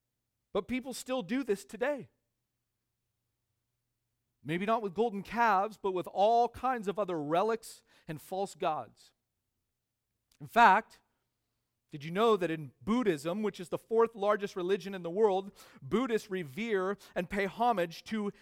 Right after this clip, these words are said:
a tooth? A tooth that was said to have been Buddha's.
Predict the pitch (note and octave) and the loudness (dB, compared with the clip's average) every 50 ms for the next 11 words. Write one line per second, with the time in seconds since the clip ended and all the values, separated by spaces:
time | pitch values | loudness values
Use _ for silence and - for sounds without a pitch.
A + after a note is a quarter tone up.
0 | - _ _ _ _ - A3 G#3 G#3 - - - - - D4 D4 B3+ F#3 - - | -20 _ _ _ _ 2 2 2 2 2 -6 -6 0 4 4 4 4 2 -2 -12
1 | - - _ _ _ _ _ _ _ _ _ _ _ _ _ _ _ _ _ _ | -20 -20 _ _ _ _ _ _ _ _ _ _ _ _ _ _ _ _ _ _
2 | _ _ _ _ _ _ _ _ _ _ - F#3 - - C#4 E4+ D#4 G3+ - - | _ _ _ _ _ _ _ _ _ _ -6 -6 -2 4 6 6 6 4 2 -6
3 | - _ _ _ _ _ _ _ _ _ _ _ _ _ _ - A3+ B3 A3+ A3+ | -20 _ _ _ _ _ _ _ _ _ _ _ _ _ _ -2 0 2 2 2
4 | A3+ - C4+ C4 B3+ G3+ A3+ A3+ G#3+ D#3+ G#3 G#3+ G#3+ G#3 F3+ C#3+ A#3 B3 A3+ F#3 | 2 6 6 6 6 6 4 0 2 4 4 4 4 2 0 2 2 4 4 2
5 | C3+ A2+ - - - | 0 0 -6 -16 -20